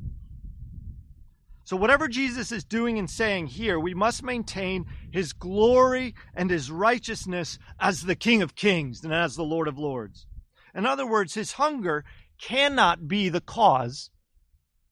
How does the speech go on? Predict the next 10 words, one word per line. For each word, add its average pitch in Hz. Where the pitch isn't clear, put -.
of 160
the 170
curse. -
Remember, 180
Jesus, 190
uh, 160
was, 165
when 165
he 170
was, 160